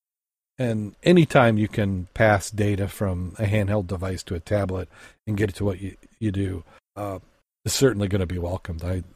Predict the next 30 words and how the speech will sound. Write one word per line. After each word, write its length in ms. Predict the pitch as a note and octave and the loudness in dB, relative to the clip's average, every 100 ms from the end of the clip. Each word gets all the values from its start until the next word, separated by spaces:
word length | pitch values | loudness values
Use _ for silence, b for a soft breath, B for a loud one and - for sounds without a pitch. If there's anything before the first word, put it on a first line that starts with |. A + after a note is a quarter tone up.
| - | -10
I 80 | F#2+ | -8
think 200 | G2+ F#2 | -6 -6
everybody 440 | F#2+ F2+ F2+ E2 | -4 -4 -4 -6
would 160 | E2 E2+ | -6 -8
appreciate 640 | D#2 - F2+ - E2 E2 | -10 -8 -8 -8 -10 -12
that. 280 | - E2 E2 - - _ _ _ _ _ _ - | -12 -12 -14 -20 -20 _ _ _ _ _ _ -4
So 140 | B2 | 0
that's 320 | A#2 D3 F3+ | 4 4 4
gonna 260 | - C3 A2 | 2 2 2
do 240 | F2+ A#2 | 2 4
it 140 | C#3 - | 4 2
for 160 | - | -4
this 340 | G#2 G#2 F#2 - _ | 0 0 -2 -8 _
short 600 | - - - B2 A2+ A#2+ - - _ _ | -16 -12 -2 2 4 2 -4 -20 _ _
episode. 600 | B2+ - - C3 C3 A#3 - _ _ - | 0 0 -2 2 2 2 -6 _ _ -10
Uh, 280 | F#2+ F#2+ F2 _ _ - | -6 -6 -6 _ _ 2
you 80 | A2+ | 2
know, 120 | G#2 | 4
I'm, 240 | G#2 G#2+ G2 - | 2 0 0 -4
I'm 160 | A2 | -4
still 380 | - - A#2+ G#2+ | -4 -2 2 4
haven't 200 | G#2+ F#2+ | 4 0
decided 400 | F#2+ - G#2 G2+ | -2 2 2 2
whether 220 | G#2 G2 | 2 2
we'll 120 | F#2+ F2+ | 0 -2
see 180 | - | -2
this, 420 | G2 G#2+ - - - _ _ | 0 0 -2 -10 -16 _ _
if 140 | - A2+ | -6 -4
it 100 | G2 | -2
will 360 | G2+ F#2+ F2 | 0 0 -2